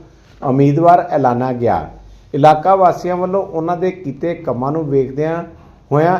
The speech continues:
ਇਲਾਕਾ ਵਾਸੀਆਂ ਵੱਲੋਂ ਜਿੱਤ ਦਾ ਸਿਹਰਾ ਉਹਨਾਂ ਦੇ ਪਰਿਵਾਰ ਦੀ ਝੋਲੀ ਪਾਇਆ ਹੈ। ਇਲਾਕਾ ਨਿਵਾਸੀਆਂ ਵੱਲੋਂ ਦਿੱਤੇ ਮਾਣ ਸਤਿਕਾਰ ਲਈ ਮਾੜੀ ਮੇਗਾ ਪਰਿਵਾਰ ਇਲਾਕਾ ਵਾਸੀਆਂ ਦੇ ਸਦਾ ਹੀ ਰਿਣੀ ਰਹੇਗਾ।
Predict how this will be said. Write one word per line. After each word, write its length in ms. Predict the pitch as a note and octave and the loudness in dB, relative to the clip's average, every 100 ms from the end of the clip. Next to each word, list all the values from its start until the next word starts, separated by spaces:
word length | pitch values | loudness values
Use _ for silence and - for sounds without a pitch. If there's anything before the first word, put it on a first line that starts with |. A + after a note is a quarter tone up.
| F3 | -2
ਇਲਾਕਾ 460 | D3+ C3 C3+ E3 | 2 2 2 0
ਵਾਸੀਆਂ 440 | E3 C#3 C#3+ C#3 D3 | 2 0 -2 -6 -4
ਵੱਲੋਂ 260 | D#3 E3+ | -4 -4
ਜਿੱਤ 300 | D#3 C3+ B2+ | -4 -6 -8
ਦਾ 200 | C3 D3+ | -4 -2
ਸਿਹਰਾ 420 | D3+ D3 C3+ D#3 - | -2 -2 -2 -2 -4
ਉਹਨਾਂ 240 | C#3+ D3 | -6 -6
ਦੇ 120 | D3 | -4
ਪਰਿਵਾਰ 440 | D#3+ D#3 A#2 G#2 G#2+ | -4 -2 -2 -2 -2
ਦੀ 160 | A#2+ | -4
ਝੋਲੀ 300 | C#3+ C#3+ G2+ | -6 -6 -6
ਪਾਇਆ 360 | A2+ - G#2 G#2 | -4 -2 0 0
ਹੈ। 260 | G#2 D#2 - - _ _ _ | -2 -6 -10 -20 _ _ _
ਇਲਾਕਾ 440 | - C#3 D3 D3 F#3 | -2 2 2 4 0
ਨਿਵਾਸੀਆਂ 520 | F#3+ F3 C#3+ C#3+ D#3 | 2 0 -2 -4 -4
ਵੱਲੋਂ 220 | D#3+ E3+ | -4 -6
ਦਿੱਤੇ 340 | C#3+ B2 D3 D3+ | -6 -6 -2 -2
ਮਾਣ 300 | C#3 G#2+ G2+ | -2 -6 -8
ਸਤਿਕਾਰ 480 | B2+ A#2+ - B2+ | -10 -8 -4 -2
ਲਈ 160 | B2+ D3 | -2 -4
ਮਾੜੀ 340 | D3 A2+ G#2 | -2 -4 -4
ਮੇਗਾ 320 | A#2 A#2+ B2 C#3 | -4 -6 -4 -4
ਪਰਿਵਾਰ 440 | C#3 A#2 A2 B2+ | -4 -4 -4 -4
ਇਲਾਕਾ 400 | B2 A2 G2+ - | -6 -6 -6 -6
ਵਾਸੀਆਂ 400 | B2+ A2+ - A2 | -4 -4 -6 -10
ਦੇ 140 | A#2+ C#3 | -4 -4
ਸਦਾ 340 | C#3 G#2 B2 | -4 -6 -4
ਹੀ 140 | C3 D3+ | -6 -8
ਰਿਣੀ 300 | D#3 A#2 B2 | -8 -6 -4
ਰਹੇਗਾ। 440 | A2 G#2+ G#2 E2+ | -4 -4 -4 -6